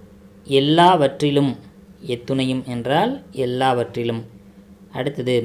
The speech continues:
மாண்பு. மாண்பு என்றால் பெருமை என்பது பொருள். மாண்பு என்றால் பெருமை என்பது பொருள். பாடலில் "மிக்காரைச் சேர்தல் மிகமான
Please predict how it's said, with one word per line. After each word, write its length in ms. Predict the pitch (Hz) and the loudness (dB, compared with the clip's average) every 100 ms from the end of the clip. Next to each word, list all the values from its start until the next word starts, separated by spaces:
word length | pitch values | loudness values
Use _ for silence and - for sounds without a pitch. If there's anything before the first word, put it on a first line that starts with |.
| 110 | -2
மாண்பு. 540 | 110 110 113 214 269 - - - - - | -6 -4 0 -2 -2 -14 -20 -20 -20 -14
மாண்பு 580 | 120 123 135 175 202 226 | -4 2 2 2 2 0
என்றால் 400 | 143 120 127 165 | 0 -2 -2 -2
பெருமை 380 | 175 127 135 143 | -2 -2 0 -2
என்பது 300 | 113 113 117 | -4 -4 -4
பொருள். 420 | 117 107 131 233 - - - - - - 117 | -4 -4 -4 -6 -10 -20 -20 -20 -20 -10 -6
மாண்பு 380 | 117 123 123 117 | -2 -2 -2 -4
என்றால் 500 | 113 120 143 240 - - - | -6 -4 -4 -4 -8 -18 -10
பெருமை 500 | 123 135 143 160 196 | -4 -4 -2 -4 -4
என்பது 360 | 139 110 120 117 | -8 -6 -4 -4
பொருள். 320 | 113 107 113 - - - - - | -6 -8 -12 -20 -20 -20 -20 -12
பாடலில் 600 | 110 113 113 135 226 277 - - - - - | -8 -6 -2 -2 -2 -4 -12 -20 -20 -20 -14
"மிக்காரைச் 640 | 123 120 - 139 139 139 143 | -12 -8 2 6 6 6 0
சேர்தல் 640 | - 127 127 127 143 180 | -4 -2 0 0 0 0
மிகமான 1160 | 120 117 135 131 131 127 131 131 131 139 131 | -4 -6 -4 -2 0 0 0 0 2 4 2